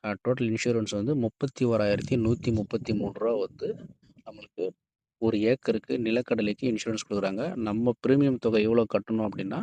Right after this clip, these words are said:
ஒரு ஏக்கருக்கு நானூத்தி அறுபத்தி ஏழு ரூபா கட்டுற மாதிரி வரும். So, நானூத்தி அறுபத்தி ஏழு ரூபா கட்டணும் அப்படின்னா, நமக்கு முப்பத்தி ஓராயிரத்தி நூத்தி முப்பத்தி மூன்று ரூபா ஒரு ஏக்கருக்கு இழப்பீட்டு தொகையா குடுக்குறாங்க.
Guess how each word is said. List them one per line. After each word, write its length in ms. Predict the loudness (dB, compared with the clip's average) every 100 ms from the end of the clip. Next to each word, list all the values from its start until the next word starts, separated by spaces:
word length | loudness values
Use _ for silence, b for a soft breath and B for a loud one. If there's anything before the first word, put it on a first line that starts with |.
| -8 B B B -2
ஒரு 140 | 0 2
ஏக்கருக்கு 420 | 2 0 -2 0 0
நானூத்தி 500 | 0 2 0 0 2
அறுபத்தி 440 | 2 4 0 0 -2
ஏழு 180 | 0 -2
ரூபா 260 | -2 -2 -2 -6 B B B -4
கட்டுற 280 | -2 0 0
மாதிரி 240 | 0 0
வரும். 340 | 0 0 -2 -4 _ B B -8
So, 180 | -2 0
நானூத்தி 400 | 2 2 2 2
அறுபத்தி 280 | 2 2 -2
ஏழு 120 | -2
ரூபா 200 | 0 -2 0
கட்டணும் 480 | -2 -4 -6 -2 -2
அப்படின்னா, 320 | -2 -4 -2
நமக்கு 360 | -2 -2 0 0
முப்பத்தி 420 | 0 -2 -4 2
ஓராயிரத்தி 420 | 4 4 2 0
நூத்தி 260 | -2 -2 -2
முப்பத்தி 360 | -2 -2 -2 -2
மூன்று 260 | -2 -4
ரூபா 180 | -2 0
ஒரு 160 | 2 0
ஏக்கருக்கு 460 | 0 0 -2 0 0
இழப்பீட்டு 440 | 0 0 -2 -4
தொகையா 380 | -4 -2 0 0 -4 -16 B B _ _
குடுக்குறாங்க. 500 | -2 0 0 0